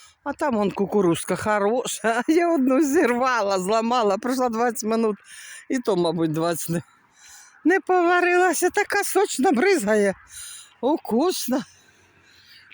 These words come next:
В магазинах я не бачила, щоб така була кукуруза. А тут от кусочок, мабуть, зерна посадили. А тут на склоні трава.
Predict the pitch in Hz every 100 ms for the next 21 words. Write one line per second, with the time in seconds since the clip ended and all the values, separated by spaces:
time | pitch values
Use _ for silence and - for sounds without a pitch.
0 | _ 233 277 330 339 302 370 392 370 -
1 | 339 349 285 170 165 165 180 165 175 -
2 | - - - - - - - - - -
3 | 196 - 202 - 196 175 202 196 185 214
4 | - 226 180 165 160 151 170 - - -
5 | - - - - - - _ - 240 269
6 | 359 262 - 247 - 269 220 226 - -
7 | _ _ _ - - 226 226 214 170 165
8 | 196 156 156 151 - 165 - 170 135 151
9 | 147 147 139 _ _ _ _ _ _ _
10 | _ _ _ 208 202 220 285 226 226 -
11 | - 226 269 226 170 156 _ _ _ _
12 | _ _ - _ _ _ _ - 226 196
13 | 131 143 156